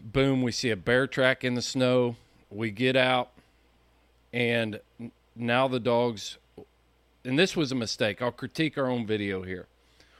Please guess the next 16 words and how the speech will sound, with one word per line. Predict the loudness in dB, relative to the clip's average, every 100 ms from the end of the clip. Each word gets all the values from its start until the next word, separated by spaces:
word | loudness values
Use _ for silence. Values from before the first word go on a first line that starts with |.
| _
We | -6 0
walk | 2 2 2
around | 0 0
the |
back. | 0 2 0 -2
The |
dogs | -2 2 2 0
are | -4
blowing | -2 0 0
up. | -2 -2
They | -4
smell | -2 0 2 2 2
it. | 0 -4 _ _
We | -14 0 2 2
see | 2 2 2
it, | 2 -2